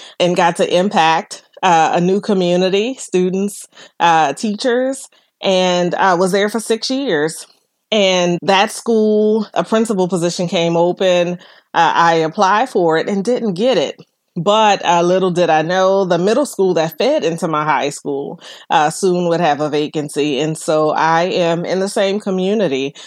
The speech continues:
uh, in a feeder school, uh, which I served. And so now, again, impact is larger because now I have the, can influence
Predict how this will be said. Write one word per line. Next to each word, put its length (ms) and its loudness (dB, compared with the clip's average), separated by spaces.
uh, 300 2
in 100 0
a 60 0
feeder 340 -2
school, 560 -4
uh, 300 2
which 180 -4
I 120 0
served. 680 0
And 220 0
so 240 0
now, 460 0
again, 720 0
impact 540 2
is 140 0
larger 440 2
because 300 -4
now 300 0
I 240 2
have 300 0
the, 220 -6
can 220 0
influence 640 -2